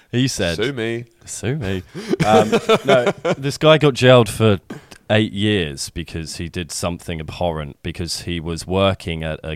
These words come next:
Speaker 1: gas station where there was
Speaker 2: Abhorrent.
Speaker 1: a glory hole, um,
Speaker 2: Okay.
Speaker 1: and then he got in an argument with, it was like a gay glory hole, and his job was to go in there and mop up the cum afterwards. Um, but then he got in an altercation with someone who wouldn't leave and then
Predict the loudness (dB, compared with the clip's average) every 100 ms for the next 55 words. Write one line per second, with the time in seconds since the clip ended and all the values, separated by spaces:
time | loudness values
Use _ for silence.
0 | -8 -2 0 0 -4 -4 -4 -4 -10 -10
1 | -10 -8 -8 -8 -6 -6 -2 0 0 -2
2 | -4 -8 -8 -10 -10 -6 -4 -6 -8 -8
3 | -6 -6 -6 -8 -8 -6 -6 -4 -4 -2
4 | -4 -4 -8 -8 -10 -12 -10 -10 -14 -12
5 | -10 -6 -6 -6 -6 -4 -4 -6 -6 -6
6 | -6 -8 -8 -10 -16 -20 _ -12 -6 -6
7 | -4 -4 -4 -4 -8 -6 -4 -4 -4 -4
8 | -4 -6 -6 -10 -8 -4 -4 -4 -10 -12
9 | -14 -14 -16 -18 _ -20 _ _ -4 0
10 | 0 -4 -10 -10 -6 -4 -2 -2 -2 -2
11 | -4 -6 -8 -8 -6 -6 -6 -10 -8 -8
12 | -8 -8 -10 -8 -8 -8 -8 -6 -6 -8
13 | -14 -12 -10 -8 -8